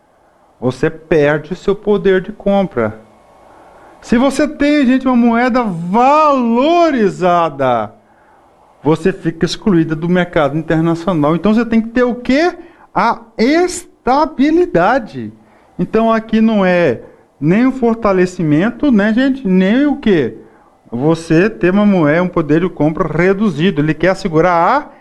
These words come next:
a estabilidade do que? Do poder de compra da moeda. E uma conjunção do sistema financeiro sólido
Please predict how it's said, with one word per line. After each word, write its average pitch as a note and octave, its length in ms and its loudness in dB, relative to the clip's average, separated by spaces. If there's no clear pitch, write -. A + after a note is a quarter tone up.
a F#3 60 -2
estabilidade G3 1200 -2
do C3 160 -2
que? D3 160 -2
Do C#3+ 100 0
poder D3+ 380 0
de F3 80 -2
compra D3+ 540 0
da C3+ 260 -2
moeda. D#3+ 840 0
E A3 460 4
uma E3+ 140 -4
conjunção E3 1000 -2
do G#3 120 2
sistema G#3 580 0
financeiro F3 800 -2
sólido G#3+ 960 0